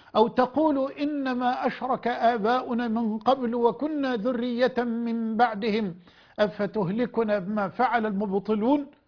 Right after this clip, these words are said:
فيعرفهم الله عز وجل يوم القيامة بكفرهم، فيقول لهم: "أكفرتم بعد إيمانكم"، أي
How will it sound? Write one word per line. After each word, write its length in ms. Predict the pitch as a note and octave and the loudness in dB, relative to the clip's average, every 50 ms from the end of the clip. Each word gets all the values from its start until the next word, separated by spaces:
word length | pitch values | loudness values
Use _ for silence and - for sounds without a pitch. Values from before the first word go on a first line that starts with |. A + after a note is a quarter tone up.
| _ _ _ _ _ _ _ _ | _ _ _ _ _ _ _ _
فيعرفهم 1000 | - G3+ A3 G#3+ F#3+ G3+ A#3 A3 - - D#4+ D#4+ A3 - C#4 B3+ G3+ B3+ C4+ C4 | 2 4 4 4 4 4 4 2 4 4 4 2 2 2 2 2 2 2 2 0
الله 480 | B3 B3 A#3+ A#3 B3+ C4+ C4+ G#3+ A3 A#3 | 0 0 4 4 6 6 6 6 4 2
عز 260 | A3 A3+ G3+ F#3 A#3 | 2 0 2 2 4
وجل 420 | A3+ A3+ G3 D#3+ B3 C4+ C4 B3+ | 4 4 6 6 6 6 6 6
يوم 340 | B3+ B3 C4 C#4+ D4 C4+ B3 | 6 8 8 6 6 4 2
القيامة 800 | B3 B3 A#3+ - C4 C4 C#4 C#4 C4+ C4 C4 - - C#4+ C#4 B3+ - _ _ _ _ _ _ - | 0 0 0 2 2 4 4 4 2 0 0 0 2 0 0 0 -4 _ _ _ _ _ _ 0
بكفرهم، 800 | F#3+ F#3+ G3 - A3 A3 - - - B3 B3 G3+ F3+ F3 C#3 - - _ _ _ | 0 0 2 2 0 0 2 2 2 2 4 2 2 -2 -4 -8 -14 _ _ _
فيقول 640 | - - A3 G#3+ A3 G#3+ - C4 E4 E4 C#4 C4 B3+ | 2 4 6 6 4 4 4 4 4 4 4 4 4
لهم: 320 | C4+ A#3+ G3+ G#3+ E3+ B2 - - - _ _ _ _ | 4 4 4 2 -2 -4 -8 -12 -20 _ _ _ _
"أكفرتم 960 | - G3 F#3+ F#3+ - G#3+ G#3 G#3 - C4 D4 C#4+ B3+ - - B3 B3 A3 G3 | -2 -2 -2 0 2 0 2 6 6 8 8 6 4 2 0 0 2 2 2
بعد 320 | F#3+ B3+ B3+ A3+ A3 F#3 G#3+ | 2 2 2 2 2 0 -2
إيمانكم"، 960 | A3 - A#3 G#3+ A#3 A3 G#3 A3+ B3+ B3+ A#3+ B3+ - - B3 B3 A3 G3+ | -2 -2 -4 -4 -4 0 0 0 0 2 0 -4 0 0 0 0 0 -2
أي 180 | - - A3+ A3+ | -2 -2 -2 -2